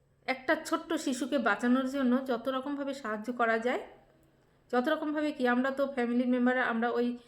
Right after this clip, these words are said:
কিছু টাকা পয়সা দিয়েই আমরা সাহায্য করতে পারি। তার জন্য, এই সাহায্য চাওয়ার জন্য আজকে প্রিয়াকে চোখের জল ফেলতে হচ্ছে, তাকে হেনস্থা করা হচ্ছে। আমরা তাকে কোনো রকম মানসিক শান্তি দিতে পারছি না। তার কমেন্ট বক্সে গিয়ে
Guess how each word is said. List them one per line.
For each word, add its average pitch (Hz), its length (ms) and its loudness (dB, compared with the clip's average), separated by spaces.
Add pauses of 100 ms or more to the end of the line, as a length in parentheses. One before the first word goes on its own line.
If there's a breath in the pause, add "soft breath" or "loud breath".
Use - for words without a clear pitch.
(260 loud breath)
কিছু 294 160 -6
টাকা 247 240 -2
পয়সা 247 280 0
দিয়েই 269 260 0
আমরা 247 160 -2
সাহায্য 202 380 -6
করতে 190 240 -10
পারি। 202 240 -8 (1400)
তার 254 220 4
জন্য, 311 200 0
এই 311 100 -2
সাহায্য 233 400 0
চাওয়ার 240 320 4
জন্য 320 240 -4
আজকে - 320 -8
প্রিয়াকে 247 360 0
চোখের 226 400 0
জল 214 240 2
ফেলতে 208 320 -4
হচ্ছে, 196 280 -6
তাকে 220 260 -2
হেনস্থা 277 380 0
করা 294 140 2
হচ্ছে। 240 200 -2
আমরা 226 340 0 (360 loud breath)
তাকে 233 240 0
কোনো 247 240 4
রকম 262 240 0
মানসিক 247 420 0
শান্তি 226 340 -2
দিতে 240 220 0
পারছি 254 300 0
না। 208 100 -2
তার 233 160 0
কমেন্ট 254 440 0
বক্সে 269 280 -2
গিয়ে 247 640 2